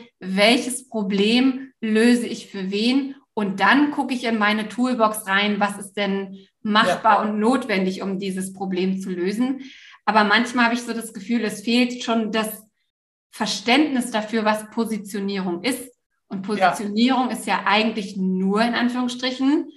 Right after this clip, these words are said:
Speaker 1: jemand sieht dich und nimmt dich als Expertin für ein bestimmtes Thema wahr und sagt,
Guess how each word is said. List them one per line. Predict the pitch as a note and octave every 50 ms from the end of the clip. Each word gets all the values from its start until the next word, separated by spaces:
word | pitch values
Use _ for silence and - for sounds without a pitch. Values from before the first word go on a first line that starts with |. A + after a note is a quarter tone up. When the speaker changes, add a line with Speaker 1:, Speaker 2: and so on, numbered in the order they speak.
| _ _ _ _ _ _ _
Speaker 1:
jemand | - G#3+ G#3+ G#3 G3+ G3 F#3 F#3+ F#3+
sieht | A3+ A#3+ C#4 - -
dich | D4+ D#4 D#4+ D#4+ - - -
und | - G#3+ G#3 G#3 G#3+
nimmt | A3+ B3 C4+ C#4 C#4 C#4 C4
dich | C4 B3 - - -
als | A3 G3+ G#3 A3 A#3+ A#3+ A#3 - - - _ _ _ _ _
Expertin | - G3 G3 - - - - - A3 A#3 A#3+ A#3+ A#3+ A#3 A3+ A3+
für | - - - B3 B3 C4 C4 C4 A#3+ -
ein | - G#3 G#3 G#3+ G#3+ G3
bestimmtes | G#3 G3 - - - A#3 A#3 B3 A#3+ A#3+ A3+ G#3+ - -
Thema | - - G#3 G#3 G#3+ G#3 G3 G3 F#3+
wahr | G3 G3+ A3 A#3+ A3 G3+
und | G3 F#3+ F#3+
sagt, | G3 G#3 A3 A#3 A#3+ A#3+ - -